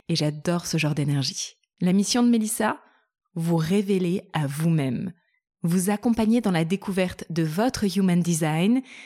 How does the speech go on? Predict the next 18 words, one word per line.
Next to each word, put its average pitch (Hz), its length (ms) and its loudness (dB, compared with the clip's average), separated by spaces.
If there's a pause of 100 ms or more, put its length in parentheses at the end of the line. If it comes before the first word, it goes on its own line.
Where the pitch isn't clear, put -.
(180)
et 202 80 2
vous 202 120 2
donner 226 300 4
des 202 200 0
outils 190 260 -2
pratiques - 800 -6
et 247 100 2
des 247 140 0
stratégies 190 560 -2
quotidiennes 185 640 -2 (160)
pour 180 160 -2
réussir 208 500 -2
dans 165 140 0
votre 165 260 -2
vie 143 140 -6
privée 175 680 -4
et 185 200 -2
professionnelle. 165 880 -6